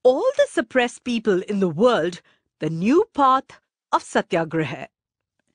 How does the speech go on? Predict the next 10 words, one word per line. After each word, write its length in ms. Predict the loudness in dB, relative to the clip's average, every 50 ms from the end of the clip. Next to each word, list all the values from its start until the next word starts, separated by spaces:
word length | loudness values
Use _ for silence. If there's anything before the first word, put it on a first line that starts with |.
| _ _ _ _ _ _ _ _ _ _ _ _ _
Suppressed 600 | -4 -2 -2 -2 -2 -2 -4 -4 -4 -8 -14 -8
people 380 | -6 -4 -4 -4 -2 -2 -2 -2
means 680 | -4 -6 -8 -8 -10 -10 -12 -12 -12 -12 -16 -20 -20 _ _ _ _ _ _ _ _ _ -4
people 400 | -2 -2 -2 0 -2 -2 -2 -4 -6 -12 -20 -20 -14 _
who 140 | -2 -2 -2
have 220 | 0 -2 -2 -2
been 200 | -2 -4 -4 -4
prevented 760 | -6 -4 -4 -2 0 0 -2 -2 -2 -4 -2 -2 -2 -2 -2
from 220 | -4 -4 -2 -2 -2
developing 580 | -4 -2 0 0 -2 -2 -2 -4 -4 -4 -6